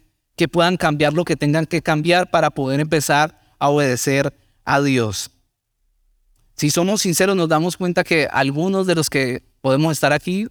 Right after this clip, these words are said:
ojalá no todos, no pueden estar, tal vez no están viviendo esta realidad que dice esta palabra. También en Tercera de Juan capítulo uno, versículo dos dice, "Amado, ruego que seas prosperado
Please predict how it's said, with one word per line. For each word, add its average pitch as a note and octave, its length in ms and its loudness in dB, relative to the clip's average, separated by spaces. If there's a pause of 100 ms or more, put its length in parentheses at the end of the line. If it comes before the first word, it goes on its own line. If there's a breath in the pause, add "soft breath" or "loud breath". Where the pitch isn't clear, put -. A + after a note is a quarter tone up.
ojalá B2+ 320 0
no D3+ 140 2
todos, E3+ 500 0 (640)
no D#3+ 140 0
pueden G3 300 0
estar, E3+ 500 -2
tal F3 140 2
vez F#3 120 0
no F#3+ 60 0
están F#3+ 240 0
viviendo F#3 340 0
esta F3+ 180 -2
realidad D3 440 0
que E3+ 120 0
dice E3 200 -2
esta E3+ 160 -2
palabra. D#3+ 600 0 (220)
También F3 300 0
en G#3 100 0
Tercera G3 460 0
de G3+ 80 2
Juan F#3 240 -2
capítulo G3 560 -4
uno, G3 240 -2
versículo F3+ 460 -2
dos E3+ 140 0
dice, F#3+ 380 -2 (220 loud breath)
"Amado, G3 840 0 (340)
ruego G3 840 0
que F3 160 0
seas F#3+ 340 0
prosperado F#3+ 1000 -2